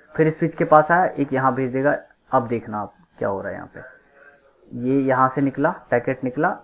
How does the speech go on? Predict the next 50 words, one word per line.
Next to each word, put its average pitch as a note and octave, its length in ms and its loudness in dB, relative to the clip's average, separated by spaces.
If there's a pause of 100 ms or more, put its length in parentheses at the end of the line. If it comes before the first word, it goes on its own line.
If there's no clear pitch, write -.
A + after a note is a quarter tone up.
इस C#3+ 140 -4
switch B2 160 -6
के C3 120 -6
पास A#2+ 280 2
गया, A#2+ 240 0 (760)
एक C3+ 220 -2
यहाँ C3 140 2
से D3+ 120 -4
पैकेट C3+ 340 -2
निकला, D3 240 -2 (100)
इस - 120 -8
स्विच A2 160 -8
के A#2+ 100 -4
पास G#2+ 340 -4
गया, G#2 140 -16 (160)
इसने D#3+ 240 -4
भी F3+ 80 2
broadcast D#3 580 6
किया, E3 220 -4 (920)
ठीक - 160 -8
है। D#3+ 60 2
अभी B2 260 2
हम C3 220 0
अलग-अलग B2 460 0
pen A#2 240 -6
use A2 140 -10
करेंगे, G#2+ 420 -10
otherwise A2 340 -2 (440)
अब B2+ 120 4
यहाँ D3+ 280 4
पे - 220 -4
ये C#3+ 160 0
वाला D#3 240 8
यहाँ D#3+ 200 2
पहुँच D#3+ 220 -4
गया F#3+ 360 -6
और - 140 -8
similarly C#3+ 800 0 (1200)
ये B2+ 160 2
वाला D3 220 6 (140)
एक D3 160 -2
और C#3+ 120 2
switch D3 220 -8
से E3 100 -4
connected D3+ 420 -4
है, - 240 -8
यहाँ A2+ 220 -6
पे A2+ 120 -8
भी A2+ 80 -8
पहुँच A2 260 -16